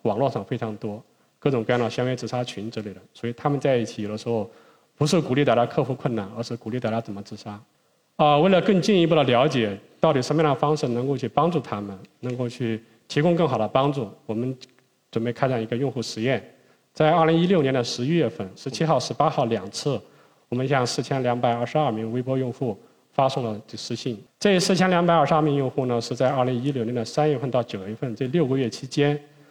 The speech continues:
是被，呃，是用人工方法确认有发表过有自-，自杀意念微博的。这种方法就是我们上面讲的那十二个讯号。这里边有的人，有的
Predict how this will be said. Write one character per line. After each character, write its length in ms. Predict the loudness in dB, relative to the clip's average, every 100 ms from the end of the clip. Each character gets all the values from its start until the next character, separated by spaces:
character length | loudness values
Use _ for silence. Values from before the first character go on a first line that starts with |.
| _ _ -6
是 260 | 0 0
被， 260 | 0 -2 -2 -4
呃， 220 | -2 0 0
是 140 | 0
用 180 | 0 0
人 180 | 0 2
工 240 | 2 2
方 220 | 2 2
法 160 | 2 0
确 240 | 2 2
认 240 | 4 2 2
有 160 | -2 -6 -16 _ _ -2
发 180 | 2 4
表 160 | 2
过 160 | 0 0
有 140 | 0
自-， 200 | -4 -8 -8
自 140 | -4
杀 160 | 0 2
意 80 | 2
念 160 | 0
微 100 | -2
博 220 | -4 -4 -4
的。 120 | -6 -8 _ _ -4
这 60 | -2
种 120 | 0
方 220 | 0 2
法 100 | 2
就 120 | 0
是 80 | -6
我 40 |
们 80 | -6
上 160 | -4 -2
面 120 | -2
讲 180 | -4 -8
的 180 | -8 -10 _ _
那 100 | -6
十 160 | -6 -4
二 100 | -4
个 80 | -4
讯 220 | -6 -6
号。 240 | -4 -4 -6 _ _ _ _ _ _ _ _ _ _
这 160 | 0 4
里 100 | 4
边 220 | 4 4
有 120 | 4
的 140 | 4 4
人， 320 | 4 2 0
有 160 | 0 2
的 180 | 4